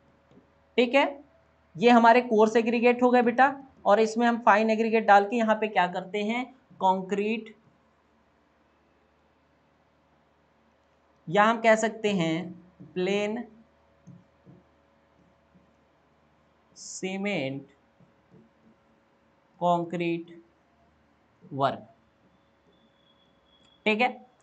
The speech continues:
अब हम क्या कर रहे हैं कि plain cement concrete work हम क्या कर रहे हैं, यहाँ पे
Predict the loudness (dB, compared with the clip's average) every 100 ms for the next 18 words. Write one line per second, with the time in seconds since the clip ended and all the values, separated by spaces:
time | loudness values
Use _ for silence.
0 | 2 4 4 4 2 4 0 -2 -4 -6
1 | -8 -10 -4 -2 -2 -2 -6 -8 -6 -6
2 | -4 -2 -2 -2 -2 0 0 -2 0 -2
3 | -2 0 0 -2 -4 -6 -4 -6 -6 -4
4 | -2